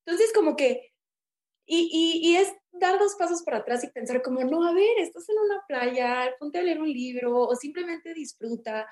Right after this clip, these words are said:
observa el mar, es increíble, la naturaleza deja que te impresione", y que a mí,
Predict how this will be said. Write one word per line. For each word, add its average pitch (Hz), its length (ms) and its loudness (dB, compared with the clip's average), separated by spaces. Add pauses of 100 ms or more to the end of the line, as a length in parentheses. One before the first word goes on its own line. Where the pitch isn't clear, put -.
(120)
observa 277 440 -4
el 339 100 2
mar, 311 140 0
es 320 140 -4
increíble, 214 920 -4 (200)
la 220 100 -12
naturaleza 254 540 0
deja 339 180 -2 (260)
que 381 80 -12
te 285 100 -14
impresione", 220 840 -4 (480)
y 277 140 -10
que 302 240 0
a 262 80 -2
mí, 339 400 4